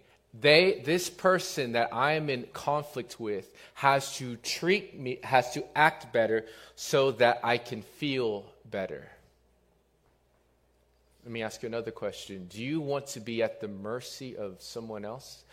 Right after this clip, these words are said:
Do you want your peace to be at the mercy of someone else's behavior towards you? I'm telling you, if someone is your problem,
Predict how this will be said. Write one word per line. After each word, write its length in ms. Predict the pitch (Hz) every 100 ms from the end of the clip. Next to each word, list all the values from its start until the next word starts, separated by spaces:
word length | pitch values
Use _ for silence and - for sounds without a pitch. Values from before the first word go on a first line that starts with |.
| - -
Do 80 |
you 60 | 131
want 200 | 131 127
your 80 | 117
peace 360 | - 139 131 -
to 60 |
be 100 | 123
at 140 | 113 -
the 60 |
mercy 420 | 104 107 117 -
of 100 | 113
someone 360 | - 113 110 104
else's 300 | 104 - 98
behavior 440 | 101 98 101 117
towards 280 | 113 123 120
you? 140 | 131 131 _ _ _ _ _ _ _ _ _ _ _ _ _ _ _ _ _ _ _
I'm 80 | -
telling 380 | - 131 139 123
you, 160 | 113
if 160 | - 110
someone 600 | - - 135 160 170 165 -
is 380 | 135 135 131 -
your 100 | 151
problem, 760 | - 143 120 113 98 92 104